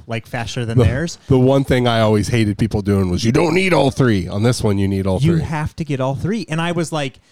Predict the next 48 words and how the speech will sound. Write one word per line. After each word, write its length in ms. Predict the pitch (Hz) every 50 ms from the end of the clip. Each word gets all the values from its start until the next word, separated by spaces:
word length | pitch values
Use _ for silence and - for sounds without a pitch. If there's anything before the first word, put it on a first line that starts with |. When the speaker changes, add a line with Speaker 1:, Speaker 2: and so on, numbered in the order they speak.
| _ _ _ -
Speaker 1:
I 80 | 151
didn't 200 | 160 185 185 147
realize 400 | 123 131 143 147 147 147 139 123
that 140 | 139 120 -
the 60 | - 113
first 320 | - - 123 120 117 -
time 140 | - 143 143
I 60 | 143
played 240 | - - 160 156 160
it, 80 | 160
but 120 | - 127 -
then 140 | 139 123 123
when 100 | 120 117
I 80 | 113 107
was 100 | 104 101
playing 240 | - - 131 131 127
with 140 | 120 - -
the 80 | 120
group, 360 | 101 - 104 110 147 175 - - - - _ _ _ _ _ _ _ -
the 160 | 143 143 -
strategy 880 | - - - - - - 127 135 156 147 143 - - 95 87 - - _ _
that 160 | 117 110 104
got 220 | - 117 104 95
talked 320 | - - - 117 110 - -
about, 220 | 104 117 104 104
like, 240 | 113 110 107 - _ -
"Okay, 200 | 143 - 196 190
guys, 360 | 170 170 151 151 147 139 - - _ _ _ _ _ _
you 160 | - 151 143
know, 220 | 131 127 123 117 - - -
we've 220 | 143 135 160 165 -
got 240 | 214 202 165 139
three 460 | - - 156 151 165 175 185 185 180 175
and 240 | 156 147 135 120
one. 420 | 123 139 139 127 113 107 107 107 104 _ _ _ _ _ _ _ _ _ _ _ _ -
You 140 | 214 151 139
know, 140 | 127 123 -
I'm 140 | 147 160 180
gonna 160 | 190 180 156
stick 240 | - - 175 - 160
on 180 | 147 143 139
one. 240 | 135 131 123 120 120
We 140 | 110 127 139
need 180 | 143 135 120 -
people 240 | - 135 - 135
going 240 | 120 117 117 113 110
after 260 | 107 107 104 - -
two." 460 | 107 - - 135 113 90 82 92 95